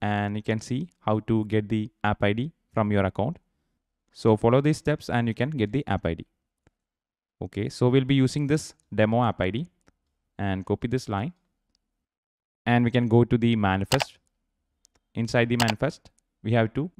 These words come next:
go inside the application. And here we can paste the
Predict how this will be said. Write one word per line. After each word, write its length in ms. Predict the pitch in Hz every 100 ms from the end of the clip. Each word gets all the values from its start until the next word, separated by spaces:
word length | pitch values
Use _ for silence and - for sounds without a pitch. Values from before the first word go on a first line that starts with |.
| 123
go 320 | 143 165 185
inside 400 | 123 120 127 123
the 180 | 120 120 -
application. 580 | 107 - - 104 147 202 _ _ _ _ _ _ _ -
And 380 | 104 101 98 95
here 380 | - 110 131 - _ _ -
we 100 | 110
can 180 | 110 107
paste 320 | 110 110 -
the 120 | 156